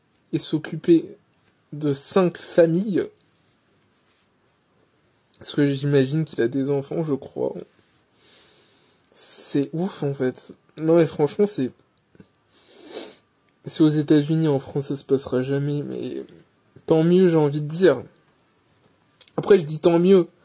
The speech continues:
Attention à ce que je dis, hein, parce que dans certaines religions, euh, la polygamie, voilà, c'est autorisé, c'est même,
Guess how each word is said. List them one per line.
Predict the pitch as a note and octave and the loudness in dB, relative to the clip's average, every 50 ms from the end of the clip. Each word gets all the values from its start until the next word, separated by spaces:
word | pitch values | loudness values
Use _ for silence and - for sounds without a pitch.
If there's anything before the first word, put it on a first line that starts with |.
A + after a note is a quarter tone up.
| _ _ _ - _ _ - - | _ _ _ -20 _ _ -16 -10
Attention | - - - - D#3+ D#3+ D#3 - G3 F3 | -10 -8 -4 -2 -2 -2 0 0 2 2
à | |
ce | D#3+ - | 0 0
que | - - G3 | 0 0 0
je | F#3 F#3 | 0 0
dis, | F#3+ - - A3 G#3 G#3 | -6 -8 -10 -6 0 0
hein, | F#3+ E3 E3 | 0 0 0
parce | D#3+ D#3 D#3 - | -4 -6 -8 -8
que | - F3 | -10 -8
dans | - F3+ F3 | -6 -6 -6
certaines | - - F#3 - - - F#3+ F#3 | -6 -6 -8 -2 4 4 4 6
religions, | F3 - F#3+ F#3 G3+ G3+ G3 F#3+ G#3 A3 A3 G#3+ G#3 | 6 6 6 6 6 2 4 6 6 6 8 8 10
euh, | F#3+ F#3 F3+ F3+ F3 - - - D#3 - | 10 10 8 6 4 -4 -16 -16 -10 -2
la | - F3 F3 F3+ | 2 4 4 4
polygamie, | F3 - - G3+ G3 F#3+ F#3+ E3 F#3+ G#3 A3 A#3+ A#3+ A#3+ A3 | 4 4 0 2 2 2 2 6 6 6 6 6 2 0 2
voilà, | F#3+ F#3+ A3 A#3+ B3+ B3+ A3 | 4 6 6 8 8 6 4
c'est | F#3+ - - | 2 0 -2
autorisé, | G3 F3+ F#3 - G3+ G3 G3+ G3+ G#3+ B3 B3+ A#3 | -2 -2 0 0 -2 -2 -2 -2 0 2 2 2
c'est | - - F3+ | 4 4 4
même, | F3+ F#3+ F#3+ F#3+ E3+ E3 | 6 6 6 6 4 2